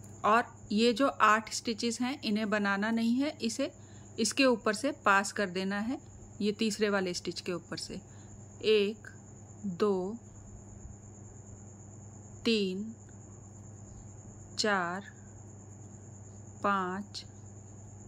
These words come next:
छः, सात, आठ। और अब लेफ्ट साइड में इसे वापस से राइट साइड में कर दीजिए स्टिच को इस तरह से और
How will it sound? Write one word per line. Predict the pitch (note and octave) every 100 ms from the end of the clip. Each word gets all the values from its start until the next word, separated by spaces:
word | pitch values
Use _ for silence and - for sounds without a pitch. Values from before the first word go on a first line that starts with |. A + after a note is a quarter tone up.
| - - - - - -
छः, | - G#3 F3+ F3 G#3 - - - - - - - - - - - - - -
सात, | - - G#3+ F#3+ F3 F3+ G3+ - - - - - - - - - - - - - - - -
आठ। | G#3 F#3+ E3+ - - - - - -
और | G#3 G#3
अब | G#3+ - -
लेफ्ट | G3 G3+ - - -
साइड | - G#3+ G3+
में | G#3+ C#4+ D#4+ - - -
इसे | G#3 B3+
वापस | G#3+ F#3 - G#3 -
से | A#3+ D4+
राइट | B3 G3 F#3+
साइड | - G3+ F#3
में | G#3
कर | G#3
दीजिए | G3 G3 G3
स्टिच | A3 - A3 -
को | - F4 - - - - G#3+
इस | G#3
तरह | - A#3 A3+
से | B3+
और | D4 A#3